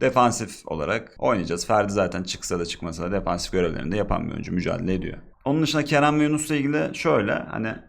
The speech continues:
Kerem son dönemde formsuzdu açıkçası. Formasını da kaptırmıştı. Yunus da Championship'te özellikle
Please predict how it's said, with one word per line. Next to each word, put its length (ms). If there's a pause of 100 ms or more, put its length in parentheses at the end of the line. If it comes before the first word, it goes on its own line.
Kerem 300
son 240
dönemde 240
formsuzdu 480
açıkçası. 380
Formasını 420
da 80
kaptırmıştı. 680 (260)
Yunus 360
da 380 (240)
Championship'te 1040
özellikle 640